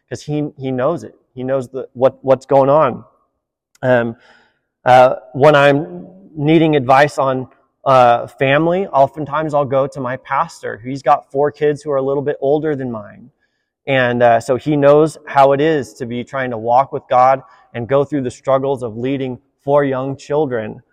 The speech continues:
Um, what you want to do is you want to share your situation and share the facts with that person who you're getting wise counsel from.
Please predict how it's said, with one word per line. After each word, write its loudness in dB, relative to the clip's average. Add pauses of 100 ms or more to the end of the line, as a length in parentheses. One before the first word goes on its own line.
(1080)
Um, 2 (500)
what 6
you 6
want 4
to 2
do 4
is 6
you -2
want 2
to -2
share 2
your -4
situation -4
and -10
share -2
the -8
facts -2
with -12
that -2
person -10
who -8
you're -6
getting -6
wise -8
counsel -12
from. -16